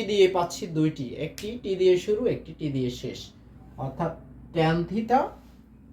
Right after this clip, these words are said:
এবং কট থিটা। তাহলে একটি অপরটির কি? বিপরীত। আর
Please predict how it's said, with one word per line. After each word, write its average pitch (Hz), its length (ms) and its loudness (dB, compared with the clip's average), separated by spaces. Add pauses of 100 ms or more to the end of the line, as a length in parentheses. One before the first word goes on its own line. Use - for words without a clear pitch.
(300)
এবং 160 360 4 (440)
কট 170 200 6 (160)
থিটা। 131 300 -6 (600)
তাহলে 156 240 0 (160)
একটি - 220 -2
অপরটির 240 400 -2
কি? 277 140 -6
বিপরীত। 202 560 2 (2250)
আর 143 340 4